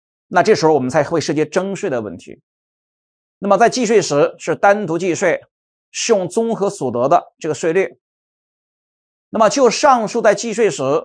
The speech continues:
如果不超过十万期限的话，我们可以行递延纳税，这是我们要了解的。那么非上市公司呢，我们获得这个整个股权激励，在我们授权的时候，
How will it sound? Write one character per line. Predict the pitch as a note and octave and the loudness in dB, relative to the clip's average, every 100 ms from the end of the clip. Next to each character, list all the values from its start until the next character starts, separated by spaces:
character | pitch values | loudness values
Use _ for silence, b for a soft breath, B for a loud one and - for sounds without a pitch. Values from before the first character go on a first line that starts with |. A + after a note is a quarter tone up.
| _ - | _ -8
如 | G#3 | 0
果 | G#3 | 2
不 | F#3 A3+ | 2 0
超 | - G#3+ | 0 2
过 | F#3 | 2
十 | - | 2
万 | A3 F#3+ | 0 0
期 | - | -2
限 | G3+ | -2
的 | F3 | 0
话， | D#3+ D#3+ | 2 2
我 | B2+ | 0
们 | C3 | -4
可 | - | 0
以 | D3+ | 0
行 | B2+ D#3+ F#3 | 0 -6 -8
递 | - B3 F3 | -6 -4 -4
延 | B2+ | -4
纳 | C#3 A#2+ | -4 -6
税， | - - _ _ _ _ _ _ _ _ _ _ _ | -8 -8 _ _ _ _ _ _ _ _ _ _ _
这 | - F#3 | -6 -4
是 | F3 | -2
我 | |
们 | C#3+ | 0
要 | C#3+ - _ _ _ - B2 | 0 -2 _ _ _ -12 -2
了 | C3+ | 0
解 | D3 A#2+ | 0 -2
的。 | A#2+ _ _ _ _ | -4 _ _ _ _
那 | - | -2
么 | G3 F#3+ | 2 2
非 | - C#4+ D4+ | 0 -6 -2
上 | C4+ A3+ | 0 0
市 | F3+ G#3 F3 | -2 -4 -4
公 | F#3+ G#3 | -4 -4
司 | F#3+ | 0
呢， | F3+ D3+ _ | 0 0 _
我 | C#3+ | -2
们 | D3+ | 0
获 | D3+ A3+ | 2 2
得 | F3 E3 | 4 4
这 | G3 E3 | 2 2
个 | C3+ - _ _ _ _ _ _ - | 0 0 _ _ _ _ _ _ -2
整 | F3 D3+ | 0 0
个 | D#3+ G#3 | 2 2
股 | D#3 D3+ C#3+ | 2 0 0
权 | F#3 F#3+ G3+ | 0 -4 -4
激 | G3+ | -4
励， | A3+ G3+ - _ _ _ _ _ | -4 -4 -8 _ _ _ _ _
在 | - B3 | 4 6
我 | C#3 | 6
们 | C#3 E3+ - | 2 -2 -4
授 | - - - C#4+ A3 | -10 -8 -2 0 0
权 | - - A#2 C#3+ | -2 -6 -6 -4
的 | F3 | -4
时 | - | -4
候， | A2+ C3+ C#3+ | 0 0 0